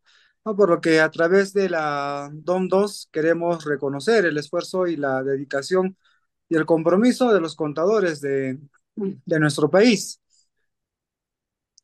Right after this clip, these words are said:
Porque ser contador no es, pues, simplemente manejar números, es contribuir con nuestra ética y conocimiento al progreso de las instituciones y también al desarrollo de nuestro querido país.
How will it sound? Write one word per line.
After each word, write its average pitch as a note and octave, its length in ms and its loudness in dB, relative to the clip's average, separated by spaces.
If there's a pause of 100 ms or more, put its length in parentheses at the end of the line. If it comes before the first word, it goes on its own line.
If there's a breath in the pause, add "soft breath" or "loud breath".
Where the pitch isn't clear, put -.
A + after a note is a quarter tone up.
(140)
Porque E3 640 4
ser D#3+ 260 0
contador B3 540 4
no A3+ 220 0
es, A3 160 0
pues, G#3 200 -2
simplemente G3 800 -2
manejar E3 400 -8
números, F#3+ 680 0
es F3+ 120 -12
contribuir F#3+ 680 -2
con F3+ 160 -2
nuestra D#3 420 -2
ética G3 500 2
y F#3 40 -4
conocimiento F#3 840 -2 (400 soft breath)
al D3 160 0
progreso F3 440 2
de G3+ 40 4
las E3 220 0
instituciones E3 760 0
y E3+ 80 -8
también F3 320 0
al F3+ 100 2
desarrollo D#3+ 520 0
de D#3+ 140 -2
nuestro D#3+ 280 -8
querido D3+ 380 -2
país. C#3+ 440 0